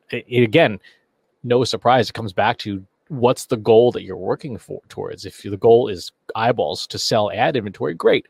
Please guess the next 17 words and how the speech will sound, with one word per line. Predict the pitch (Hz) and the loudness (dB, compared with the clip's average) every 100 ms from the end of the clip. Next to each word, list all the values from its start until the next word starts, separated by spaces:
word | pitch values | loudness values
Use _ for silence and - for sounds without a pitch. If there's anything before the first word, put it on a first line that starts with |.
| _ - - _ _ | _ -20 -20 _ _
But | - 117 - | 4 4 2
if | 117 - | -6 -4
the | 131 | 2
goal | 127 123 113 | 6 6 6
is | 110 110 107 | -2 -4 -6
to | - 107 98 | -8 -8 -6
get | 123 - | -10 -10
people | 120 - 117 | -12 -10 -12
to | - 107 98 _ _ - | -10 -12 -12 _ _ -8
buy | 98 117 147 | -2 -2 -2
s-, | - - - | -6 -14 -12
uh, | 107 | -8
something, | - 104 110 107 | -6 -6 -6 -6
a | 101 | -6
core | - 131 101 | -2 -2 -2
product, | 120 135 117 95 | 0 0 0 -6
and | 98 | -10